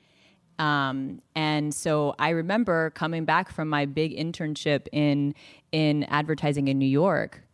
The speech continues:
which, by the way, that's a whole other part of the chapter. I encountered for the first time in my life what I call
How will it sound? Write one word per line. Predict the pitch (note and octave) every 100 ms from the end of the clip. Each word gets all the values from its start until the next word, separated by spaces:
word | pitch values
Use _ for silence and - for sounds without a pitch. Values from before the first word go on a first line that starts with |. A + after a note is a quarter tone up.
| _ _
which, | D3 -
by | - D3
the | C#3
way, | C3+ D3 C3 A#2+ D3 D#3
that's | - C3+ D3
a |
whole | B2+ D3
other | C#3+
part | C3 C#3+ C3+
of |
the | C#3
chapter. | C3 D#3 D3 - A2+ A#2+ C#3+ D#3
I | D3
encountered | C#3+ D#3 C#3+ F3+ F3 F#3 D#3
for | E3
the | D#3
first | E3+ D#3+
time | E3+ D3+
in | D3
my | D3
life | D3+ D3+ - - - - _ _ _
what | D3+ D3+
I | D3+
call | C#3+ C#3+ C3+ C3 -